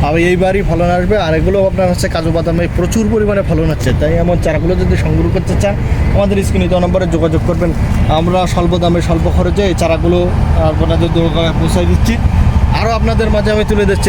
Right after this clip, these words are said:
এই দেখেন, আমাদের প্রতিটা গাছে আপনার হচ্ছে ট্যাগ লাগানো আছে, সিলভিয়া চেরি, সিলভিয়া চেরি, আপনার হচ্ছে ভ্যানিলা চেরি, আমাদের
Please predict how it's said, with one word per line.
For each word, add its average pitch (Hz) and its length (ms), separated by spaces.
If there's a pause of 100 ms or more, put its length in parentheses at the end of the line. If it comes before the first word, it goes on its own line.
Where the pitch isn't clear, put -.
এই 156 80
দেখেন, 135 180 (560)
আমাদের 180 240 (140)
প্রতিটা 202 460
গাছে 196 180 (100)
আপনার 196 260
হচ্ছে 208 200 (520)
ট্যাগ 190 240
লাগানো 170 320
আছে, 160 120 (120)
সিলভিয়া 214 460
চেরি, - 160 (840)
সিলভিয়া 208 440
চেরি, 226 200 (200)
আপনার 190 240
হচ্ছে 196 220
ভ্যানিলা 175 340
চেরি, 190 160 (100)
আমাদের 196 260